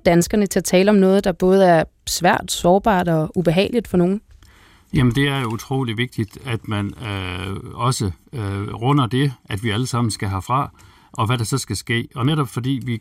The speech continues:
Speaker 2: har et stort ønske om, at alle de, øh, der har lyst til, og, og et ønske om, at deres organer, de skal bruges igen, at de også får taget stilling. Så derfor har vi jo så stillet det her forslag,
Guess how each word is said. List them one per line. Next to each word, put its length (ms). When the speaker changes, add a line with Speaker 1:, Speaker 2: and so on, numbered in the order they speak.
Speaker 2:
har 200
et 260
stort 220
ønske 320
om, 200
at 180
alle 220
de, 240
øh, 560
der 120
har 380
lyst 340
til, 440
og, 260
og 140
et 60
ønske 320
om, 200
at 120
deres 220
organer, 340
de 140
skal 180
bruges 520
igen, 340
at 240
de 160
også 240
får 100
taget 260
stilling. 500
Så 80
derfor 200
har 100
vi 80
jo 80
så 120
stillet 300
det 80
her 80
forslag, 480